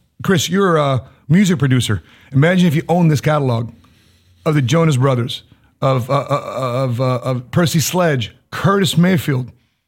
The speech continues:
Sly and the Family Stone. Last February, Founding Story represented that Billboard estimated the iconic artist's estate earns seventy-five million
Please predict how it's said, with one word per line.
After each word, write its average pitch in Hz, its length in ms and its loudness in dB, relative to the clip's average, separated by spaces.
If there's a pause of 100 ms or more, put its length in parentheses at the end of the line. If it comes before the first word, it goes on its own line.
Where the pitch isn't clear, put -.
Sly 190 440 -2
and 175 100 2
the 143 40 2
Family 165 340 0
Stone. 135 480 0 (1700)
Last 160 240 0
February, 175 240 0
Founding 170 240 0
Story 170 300 0
represented 147 500 0
that 147 340 -2
Billboard 180 340 2
estimated 147 460 0
the - 40 -20
iconic 170 600 -2
artist's 160 320 0
estate 190 460 -2
earns 214 680 2 (460)
seventy-five 175 800 0
million 208 580 4